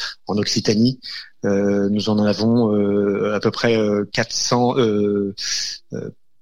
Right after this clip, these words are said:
quatre cents régions lyonnaises, je crois, enfin dans le Rhône. Et puis nous avons, euh, bien sûr la Côte d'Azur qui marche très bien avec, euh, entre six et sept cents piscines référencées sur notre site.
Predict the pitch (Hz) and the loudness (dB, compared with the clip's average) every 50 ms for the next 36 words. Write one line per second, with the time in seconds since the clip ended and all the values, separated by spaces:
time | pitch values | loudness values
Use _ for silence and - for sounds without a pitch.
0 | - - - - 123 113 - - - - - - 123 117 117 113 104 95 104 113 | -20 -16 -6 -4 -4 -2 -2 -4 -4 -4 -2 0 0 2 2 2 2 2 0 0
1 | 101 87 90 101 117 110 110 107 104 104 104 98 101 113 110 110 113 120 127 127 | 0 0 0 0 0 2 2 2 0 0 0 0 2 2 4 4 4 2 2 0
2 | 110 107 - 101 - - - 113 120 131 - - 107 101 98 98 101 90 101 110 | -2 -4 -6 -8 -8 -4 -2 -2 -2 -2 -4 -6 -4 -2 -2 -2 -2 0 2 2
3 | 117 127 127 123 - - - - - - - - - - - 107 98 90 - - | 2 0 -2 -4 -8 -12 -12 -12 -12 -12 -12 -14 -16 -10 -6 -6 -4 -4 -4 -4
4 | - 110 110 113 113 104 98 104 101 92 90 110 113 117 123 113 101 95 90 104 | -2 -2 0 0 0 0 0 -2 -2 -2 -2 0 0 0 0 0 -2 -2 -2 -4
5 | 101 - - 117 107 107 - - 120 107 101 110 104 95 107 117 - - - - | -4 -2 -2 0 0 -2 0 0 -2 0 2 0 0 2 0 -2 -2 -4 -6 -4
6 | 101 101 - - - - 101 98 107 113 104 98 92 - - 98 95 95 92 92 | -4 -4 -4 -4 -4 -4 -2 0 0 0 0 -2 -4 -4 -4 -4 -2 -2 -2 -4
7 | 92 95 90 90 - - 101 - - 107 - 104 - 107 - - 98 - - - | -4 -6 -6 -8 -10 -8 -8 -6 -6 -4 -4 -4 -6 -6 -6 -8 -8 -8 -8 -6
8 | - - 107 101 101 - - 95 95 92 - 101 - 104 95 92 - - - - | -6 -4 -6 -6 -6 -8 -10 -10 -10 -10 -8 -8 -8 -8 -10 -10 -10 -10 -10 -10
9 | - - | -14 -14